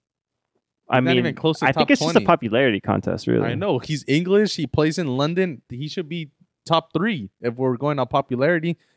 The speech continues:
Speaker 2: But
Speaker 1: No, nobody
Speaker 2: since
Speaker 1: fucking likes the English.
Speaker 2: I mean, they, they run the money, fam.
Speaker 1: But everybody resents, uh, British football.
Speaker 2: I know, but he,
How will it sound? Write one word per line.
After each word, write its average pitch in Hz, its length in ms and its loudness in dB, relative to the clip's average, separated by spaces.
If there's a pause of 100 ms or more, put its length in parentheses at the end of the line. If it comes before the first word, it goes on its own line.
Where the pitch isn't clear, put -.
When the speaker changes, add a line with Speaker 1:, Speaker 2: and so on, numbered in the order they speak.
Speaker 2:
But 127 300 4
Speaker 1:
No, 190 160 8
nobody 196 220 4 (140)
Speaker 2:
since 196 220 2
Speaker 1:
fucking 135 300 2
likes 120 220 2
the 113 120 0
English. 131 480 2 (1040)
Speaker 2:
I 135 120 -2
mean, 165 220 -4
they, 170 220 2
they 160 200 6
run 170 340 4
the 180 100 6
money, 180 300 0
fam. 85 380 -8 (880)
Speaker 1:
But 156 200 6 (140)
everybody 214 440 8
resents, 165 480 6
uh, 139 220 8
British 127 400 2
football. 104 420 0 (380)
Speaker 2:
I 120 120 0
know, 151 240 2
but 117 280 0
he, 151 280 -6